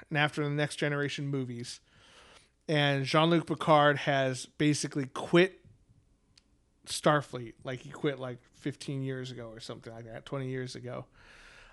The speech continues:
Um, and the reason why, and this is all explained in, like, the first, I don't know, ten, fifteen minutes of it. So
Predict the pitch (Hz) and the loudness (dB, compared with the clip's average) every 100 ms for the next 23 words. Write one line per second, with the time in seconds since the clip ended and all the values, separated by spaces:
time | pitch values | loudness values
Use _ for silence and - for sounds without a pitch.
0 | - 135 135 127 123 127 - - 147 139 | -4 0 0 -2 -4 -10 -14 -6 -2 2
1 | 151 165 156 147 147 147 147 143 143 160 | 6 6 6 4 6 6 6 4 0 0
2 | 143 135 139 131 123 - 131 123 117 117 | 0 2 2 2 0 -4 -6 -6 -8 -10
3 | - - 120 117 - 120 110 110 - _ | -14 -12 -10 -10 -10 -10 -10 -16 -18 _
4 | _ _ - 123 113 - 113 - 113 117 | _ _ -10 -8 -8 -10 -10 -10 -12 -14
5 | 113 - 117 123 - - 117 | -16 -12 -12 -12 -18 -12 -12